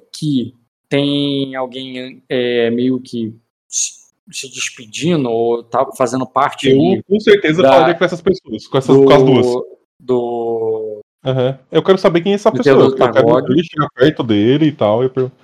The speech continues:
Speaker 2: é, tá, ia comentar algo assim, é, foi um grande guerreiro, né? Tipo, algo assim pra saber quem que é a pessoa.
Speaker 1: Uhum.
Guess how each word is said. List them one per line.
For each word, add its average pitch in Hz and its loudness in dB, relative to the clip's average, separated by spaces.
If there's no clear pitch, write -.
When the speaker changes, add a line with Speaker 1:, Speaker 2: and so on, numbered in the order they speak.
Speaker 2:
é, 113 -4
tá, 110 -2
ia 123 0
comentar 120 4
algo 131 6
assim, 123 0
é, 135 0
foi 131 -4
um 123 -2
grande 123 -4
guerreiro, 120 4
né? 110 -8
Tipo, - -4
algo 107 2
assim 120 -4
pra 117 -4
saber 113 -2
quem 117 -6
que 113 -6
é - 2
a 120 -2
pessoa. 127 -2
Speaker 1:
Uhum. 117 -8